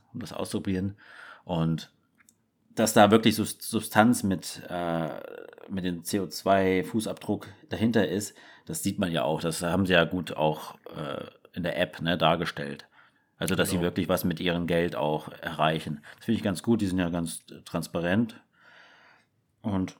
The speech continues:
Speaker 1: auf jeden Fall probier es aus und fördere das auch gerne.
Speaker 2: Ja, absolut. Ich stimme dir zu. Steffen, dann lass uns doch mal Schicht machen. Wir haben jetzt, äh, siebenunddreißig Minuten. Das hört sich nach einer guten Folge, äh, Folgenzeit an.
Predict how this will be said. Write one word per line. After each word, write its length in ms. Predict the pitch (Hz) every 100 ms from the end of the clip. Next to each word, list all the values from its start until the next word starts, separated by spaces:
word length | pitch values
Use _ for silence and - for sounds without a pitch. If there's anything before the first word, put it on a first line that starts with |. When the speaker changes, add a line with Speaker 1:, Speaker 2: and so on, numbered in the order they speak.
| _ _ _ _ _ _ _ _ _ _ _
Speaker 1:
auf 180 | 120 110
jeden 140 | 113
Fall 160 | 113 104
probier 300 | 87 95 98
es 80 | 82
aus 480 | 82 98 110 - - - _
und 440 | - - 90 - - _ _ _ _ _ - _
fördere 320 | - 170 87
das 180 | 78 -
auch 140 | -
gerne. 300 | - 80 82 - _ -
Speaker 2:
Ja, 180 | 123 - _ _
absolut. 480 | - 104 - 104 - -
Ich 80 | -
stimme 220 | - 107
dir 120 | 101 98
zu. 260 | - 98 - - - - - -
Steffen, 200 | - 135
dann 80 | 139
lass 100 | 185
uns 80 | 196
doch 120 | 175
mal 120 | 170
Schicht 260 | - 233 -
machen. 320 | 120 131 247 - _ -
Wir 120 | - 120
haben 140 | 135
jetzt, 220 | 139 -
äh, 340 | 127 123 120 117
siebenunddreißig 520 | 135 131 123 127 -
Minuten. 420 | 127 127 131 190 - _
Das 100 | - 117
hört 140 | 123
sich 140 | 120
nach 100 | 120
einer 140 | 117 117
guten 240 | 117 120
Folge, 560 | - 147 139 104 95 104
äh, 40 |
Folgenzeit 500 | 101 143 113 - 95
an. 160 | 82